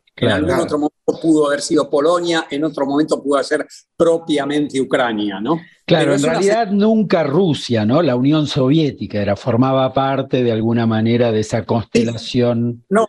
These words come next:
Speaker 2: de acuerdo, pero
Speaker 1: de pueblos
Speaker 2: pero
Speaker 1: que estaban
Speaker 2: pero
Speaker 1: detrás
Speaker 2: mi
Speaker 1: de
Speaker 2: bisabuelo vino en mil ochocientos noventa y uno.
Speaker 1: Ah, claro,
Speaker 2: De modo que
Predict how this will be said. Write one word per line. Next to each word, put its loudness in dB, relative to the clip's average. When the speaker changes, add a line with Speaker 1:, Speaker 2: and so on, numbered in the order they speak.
Speaker 2:
de -2
acuerdo, -2
pero 0
Speaker 1:
de 2
pueblos 2
Speaker 2:
pero -4
Speaker 1:
que -6
estaban -2
Speaker 2:
pero 2
Speaker 1:
detrás 0
Speaker 2:
mi 0
Speaker 1:
de -2
Speaker 2:
bisabuelo 0
vino -4
en -2
mil 2
ochocientos 0
noventa -2
y 0
uno. -2
Speaker 1:
Ah, 2
claro, 0
Speaker 2:
De 2
modo -2
que -2